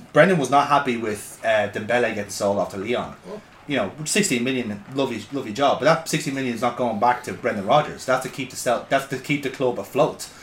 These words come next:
Speaker 1: because they're not, they're not getting any fucking s-, stimulus from the league.
Speaker 2: Yeah.
Speaker 1: They're not getting European football, which has been
Speaker 2: Yeah.
Speaker 1: their crutch
Speaker 2: They haven't,
Speaker 1: of the
Speaker 2: they
Speaker 1: budget for
Speaker 2: haven't,
Speaker 1: years.
Speaker 2: no, no, they, they haven't made, uh, you know, the Old Firm Derby,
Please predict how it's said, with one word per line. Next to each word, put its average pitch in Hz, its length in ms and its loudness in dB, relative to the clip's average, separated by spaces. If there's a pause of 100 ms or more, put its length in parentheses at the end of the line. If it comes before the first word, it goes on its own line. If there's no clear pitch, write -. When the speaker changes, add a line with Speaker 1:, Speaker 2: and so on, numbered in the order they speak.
(320)
Speaker 1:
because 131 380 2
they're 127 80 0
not, 131 280 0
they're 131 120 2
not 143 160 2
getting 127 160 -2
any 131 380 -2 (120)
fucking 117 480 -4
s-, - 320 -10
stimulus 127 480 -2
from 117 160 -4
the 101 60 -4
league. 101 320 -6 (160)
Speaker 2:
Yeah. 175 220 -2 (120)
Speaker 1:
They're 139 80 0
not 143 160 6
getting 131 160 -4
European 120 440 0
football, 107 480 0
which 123 160 -4
has 120 140 -6
been 135 120 0
Speaker 2:
Yeah. 120 60 0
Speaker 1:
their 113 120 2
crutch - 400 -6
Speaker 2:
They 160 100 4
haven't, 151 280 6
Speaker 1:
of 131 40 -4
the 139 60 4
Speaker 2:
they 143 60 6
Speaker 1:
budget 156 160 4
for 135 60 -2
Speaker 2:
haven't, 131 120 -4
Speaker 1:
years. - 380 -2
Speaker 2:
no, 277 200 -6
no, 359 220 -6
they, 180 160 -4
they 151 180 0
haven't 151 440 -2
made, 135 260 -2
uh, 123 400 -2 (540)
you 127 60 -4
know, 127 100 0
the 131 100 4
Old 127 140 4
Firm 123 200 0
Derby, 117 460 0